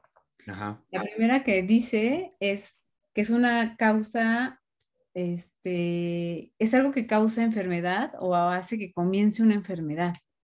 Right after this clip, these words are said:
Speaker 2: Eso se me hace muy, se me hizo muy extraño.
Speaker 1: Algo
Speaker 2: Luego, la
Speaker 1: algo
Speaker 2: segunda dice, provoca, es algo que provoca reacciones mentales moralmente insanas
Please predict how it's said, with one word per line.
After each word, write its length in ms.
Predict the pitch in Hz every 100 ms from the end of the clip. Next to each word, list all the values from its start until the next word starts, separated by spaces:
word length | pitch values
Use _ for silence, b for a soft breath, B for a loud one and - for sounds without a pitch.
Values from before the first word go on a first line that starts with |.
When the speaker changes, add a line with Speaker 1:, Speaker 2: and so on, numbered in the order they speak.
| _ _
Speaker 2:
Eso 180 | 214 247
se 120 | 247
me 120 | 196
hace 200 | 185 208
muy, 460 | 196 190 185 180 180
se 100 | 196
me 80 | 190
hizo 140 | 208
muy 220 | 202 196
extraño. 600 | 190 190 - 170 175 175 - _ _ _ b b b b b b b _ _ _ -
Speaker 1:
Algo 260 | 214 220 220
Speaker 2:
Luego, 160 | 220 226
la 160 | 214
Speaker 1:
algo 40 | 226
Speaker 2:
segunda 760 | 226 220 240 233 214 226 320 -
dice, 640 | 190 185 - 196 180 180 -
provoca, 480 | 208 208 214 240
es 160 | 240 240
algo 180 | 254 269
que 100 | 277
provoca 340 | 208 196 196
reacciones 480 | 220 190 - 202 208
mentales 600 | 190 175 180 185 208 247 - _
moralmente 800 | 185 185 185 196 196 202 202 202
insanas 720 | 190 180 190 185 190 285 -